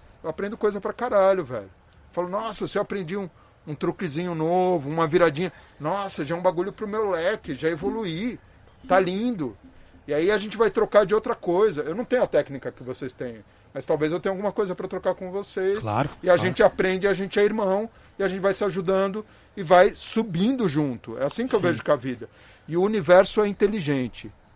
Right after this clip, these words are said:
Speaker 1: A humanidade como coletivo perdeu essa capacidade. Porque a gente foi colocado no planeta, você perguntou de Deus e tal, pra não entrar em polêmicas religiosas, porque eu respeito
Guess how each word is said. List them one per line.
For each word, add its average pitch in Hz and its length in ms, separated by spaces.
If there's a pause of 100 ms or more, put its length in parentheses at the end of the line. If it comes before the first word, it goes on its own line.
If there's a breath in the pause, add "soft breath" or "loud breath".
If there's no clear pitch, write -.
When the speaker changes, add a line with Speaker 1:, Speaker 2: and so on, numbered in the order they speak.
(120)
Speaker 1:
A 117 80
humanidade 143 540
como 147 240
coletivo 151 580
perdeu 160 420
essa 151 160
capacidade. 110 720 (680 soft breath)
Porque - 200
a 139 80
gente 139 240
foi 170 220
colocado 143 640
no 120 80
planeta, 120 340
você - 120
perguntou 135 360
de 117 140
Deus 127 440
e 110 60
tal, 135 360 (580 loud breath)
pra 165 100
não 190 120
entrar 185 240
em 151 40
polêmicas 139 720 (580)
religiosas, 120 1040
porque - 200
eu 120 100
respeito 127 800